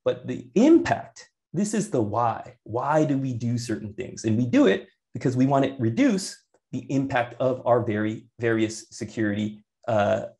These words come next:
uh, security incidents. Now, I see that David has a comment here that says, "Oh, yes, of course,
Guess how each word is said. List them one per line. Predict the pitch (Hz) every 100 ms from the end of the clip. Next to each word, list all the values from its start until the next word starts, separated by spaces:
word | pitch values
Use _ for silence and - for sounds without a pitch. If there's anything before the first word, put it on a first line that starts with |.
| -
uh, | 110 101 101
security | - 117 127 117 110
incidents. | 107 104 - - - - - _ - _ -
Now, | 135
I | 143
see | -
that | 190 127
David | - 302 320
has | 131 117
a |
comment | 113 123 110 101
here | - 107 120
that | 117 -
says, | 120 226
"Oh, |
yes, | 320 -
of | 135
course, | - 349 110 -